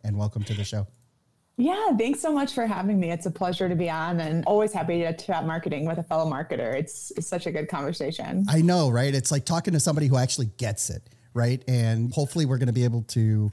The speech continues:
Speaker 1: distill some of that goodness out to the audience as well. So I'm really excited about this. Megan, do me a favor. Tell us a little bit about who you are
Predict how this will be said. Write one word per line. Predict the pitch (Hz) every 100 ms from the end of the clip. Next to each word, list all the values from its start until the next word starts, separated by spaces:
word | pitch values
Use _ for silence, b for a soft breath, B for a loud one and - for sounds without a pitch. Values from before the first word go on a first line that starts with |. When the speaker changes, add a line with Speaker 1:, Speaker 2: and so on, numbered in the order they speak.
| B B B
Speaker 1:
distill | 135 - 131
some | 110 120
of | 117
that | 110
goodness | - 110 110 104 -
out | 113
to | -
the | 104 101
audience | - 98 98 98 -
as | 101
well. | 95 95
So | - 98
I'm | 92
really | 104 120 113
excited | 101 - 98 98 95
about | 95 95
this. | 98 - B B B B
Megan, | - 165 170 175 -
do | 139 170
me |
a | 147
favor. | 127 117 123 -
Tell | - 202
us | 196
a | 147
little | 139 131
bit | 123
about | 110 107 -
who | 160
you | 151 110
are | 104 107